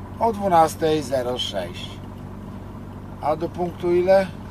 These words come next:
Siedemset metrów. I znowu spóźnienie.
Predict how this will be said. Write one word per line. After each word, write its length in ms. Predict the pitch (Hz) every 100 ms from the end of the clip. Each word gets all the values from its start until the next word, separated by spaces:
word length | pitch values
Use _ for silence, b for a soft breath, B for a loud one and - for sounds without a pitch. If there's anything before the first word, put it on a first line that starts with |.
| -
Siedemset 760 | - 135 - 135 123 131 123 - - - - - - - - - - - - - - - - 220
metrów. 640 | 196 - 156 151 143 - - - - - - - - - - - - - - - - - - - - - 330
I 180 | 277
znowu 440 | 214 247 240 226 220
spóźnienie. 1000 | 160 214 208 190 202 190 185 226 185